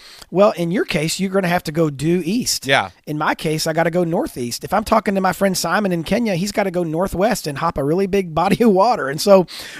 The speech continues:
Speaker 1: what's really important for us is to have some kind of navigational north. And what we know is everything in this life is going to shift and move on us.
Speaker 2: Yeah.
Speaker 1: Uh, so if you're trying to use money or sex or power or fame or influence or your good looks or your physical abilities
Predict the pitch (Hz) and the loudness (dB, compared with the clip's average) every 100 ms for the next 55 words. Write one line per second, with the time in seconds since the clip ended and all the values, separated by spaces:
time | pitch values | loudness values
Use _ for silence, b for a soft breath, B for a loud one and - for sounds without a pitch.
0 | - 185 - 214 285 202 151 220 220 - | -4 -2 0 0 2 0 2 0 0 -6
1 | 135 127 160 143 151 151 139 - 208 247 | -4 -4 -4 -6 -4 -4 -4 -2 -2 -2
2 | - 185 175 151 139 B B B B 151 | -4 -4 -2 -6 -8 B B B B -2
3 | 175 185 180 180 156 143 139 180 185 139 | 0 0 0 -2 -4 -6 -2 0 0 -2
4 | - 147 185 170 160 190 262 196 123 120 | -6 -2 -2 -2 -2 0 0 0 -2 -6
5 | 135 - B B B - - 226 254 254 | -10 -12 B B B -18 -6 -4 -4 -4
6 | 233 214 160 156 240 320 - 120 90 107 | -4 -2 -4 0 0 0 -4 -8 -10 -14
7 | - _ _ _ _ _ _ - 170 151 | -18 _ _ _ _ _ _ -2 0 2
8 | 185 156 - - 208 - 143 143 185 226 | 0 0 0 4 2 2 -4 4 6 6
9 | 139 101 82 - - - _ 123 113 - | 2 -4 -8 -8 -8 -12 _ -4 -4 -6
10 | _ _ _ - 151 147 - - 190 175 | _ _ _ -6 0 0 2 4 4 4
11 | B B 196 - 247 233 220 190 190 156 | B B -10 -6 0 2 2 2 0 0
12 | 147 156 175 175 170 165 - 160 165 - | 0 0 2 2 0 -2 -2 0 0 -2
13 | 156 139 143 143 156 170 160 269 320 262 | -6 -4 -2 0 2 2 0 0 2 2
14 | 226 240 - 220 214 208 165 156 185 202 | 2 0 0 0 0 0 -2 0 0 2
15 | 269 262 269 - 170 151 156 156 165 185 | 4 8 8 6 0 0 0 0 -4 0
16 | 220 240 339 294 220 196 | 2 2 2 0 0 -2